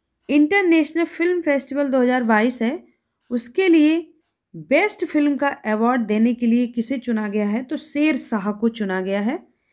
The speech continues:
इनके बारे में कुछ इंपॉर्टेंट पॉइंट्स भी देख लेते हैं।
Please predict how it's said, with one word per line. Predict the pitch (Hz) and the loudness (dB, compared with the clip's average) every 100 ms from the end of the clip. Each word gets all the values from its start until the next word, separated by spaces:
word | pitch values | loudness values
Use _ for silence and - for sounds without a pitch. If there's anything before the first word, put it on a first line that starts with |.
| _ _ _ _ - | _ _ _ _ -2
इनके | 294 294 381 | 0 0 2
बारे | 370 359 | 2 2
में | 370 381 | 0 -2
कुछ | 370 - | -2 0
इंपॉर्टेंट | 302 240 285 277 311 302 | 0 2 0 0 -2 -2
पॉइंट्स | 247 226 220 - | 0 0 -2 -4
भी | 254 | -2
देख | 277 254 | -2 -2
लेते | 285 - | -4 -2
हैं। | 320 427 | -4 -4